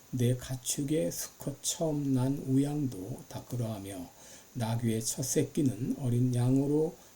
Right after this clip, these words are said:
대속할 것이요 그렇게 아니하려면 그 목을 꺾을 것이며 내 아들 중 장자는 다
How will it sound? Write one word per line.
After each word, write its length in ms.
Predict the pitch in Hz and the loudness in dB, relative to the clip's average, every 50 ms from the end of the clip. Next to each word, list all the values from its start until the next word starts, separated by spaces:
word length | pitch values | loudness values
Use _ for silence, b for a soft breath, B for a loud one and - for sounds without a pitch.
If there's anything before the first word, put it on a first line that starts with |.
| - - | -14 -4
대속할 500 | - 127 117 120 139 - - 120 110 - | -2 -2 -2 -2 -6 -6 -6 -6 -6 -6
것이요 600 | - 107 - - - 92 95 95 113 151 208 226 - | -8 -6 -6 -6 -6 -6 -10 -10 -10 -10 -10 -10 -8
그렇게 320 | - 131 110 - - 135 123 | -8 -6 -6 -6 -8 -10 -10
아니하려면 1000 | 113 107 110 113 123 131 131 131 131 131 139 139 127 104 95 98 107 143 190 220 B B B B B B - | -8 -4 0 4 4 6 6 6 4 4 4 2 2 2 0 -6 -8 -8 -10 -10 B B B B B B -8
그 120 | - - | -2 0
목을 600 | 120 110 107 117 117 120 123 123 147 151 160 185 - - - | 0 0 2 4 4 4 6 6 4 4 2 0 -4 -8 -6
꺾을 340 | - - - - - 131 - | -4 -4 -4 -2 -4 -4 -2
것이며 600 | - 120 110 - 123 113 101 104 104 101 101 98 - B B B B B B B | -2 -4 -4 -4 -4 -6 -8 -8 -10 -12 -12 -14 -18 B B B B B B B
내 220 | - 123 120 120 120 | 0 2 2 2 2
아들 480 | 117 113 104 110 120 139 139 139 131 | 0 -4 -6 2 6 8 8 8 8
중 360 | 131 156 160 165 170 180 - - | 6 2 0 0 0 -2 -2 -4
장자는 920 | - - - 131 131 139 143 135 135 151 151 151 131 104 101 120 - - | -4 -4 -4 -2 -2 2 2 2 4 4 2 2 0 0 -2 -4 -6 -8
다 380 | - - 113 107 110 - - | -8 -8 -6 -6 -6 -8 -10